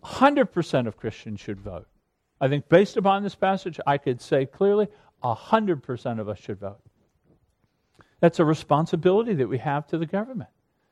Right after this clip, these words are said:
Complain about the government, we don't vote, seems like a contradiction to me. But not just that, honoring the government. I, I mean, to honor, to honor the president, to honor the elected officials, to honor those people who are serving us. I mean, in second,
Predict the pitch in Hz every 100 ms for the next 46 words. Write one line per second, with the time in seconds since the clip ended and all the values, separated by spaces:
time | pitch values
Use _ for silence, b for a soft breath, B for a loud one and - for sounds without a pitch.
0 | _ _ - - 170 240 247 247 233 240
1 | 262 135 160 185 156 214 240 - _ -
2 | 196 175 156 135 - 202 226 208 - 117
3 | 107 104 - _ b b b 233 262 285
4 | - 262 - 208 233 190 b b - 233
5 | 330 339 220 151 123 110 104 101 95 92
6 | - - _ _ _ _ _ _ _ -
7 | 202 208 233 226 240 - 226 294 269 247
8 | b b b 233 - 190 233 262 269 247
9 | _ - - - 208 170 165 208 214 -
10 | 170 208 233 240 202 147 - 151 151 147
11 | 196 - 262 - 165 190 208 - - 196
12 | 254 302 269 240 - 208 202 214 233 247
13 | 247 269 294 277 208 104 _ b b b
14 | b 220 240 220 180 - 226 240 302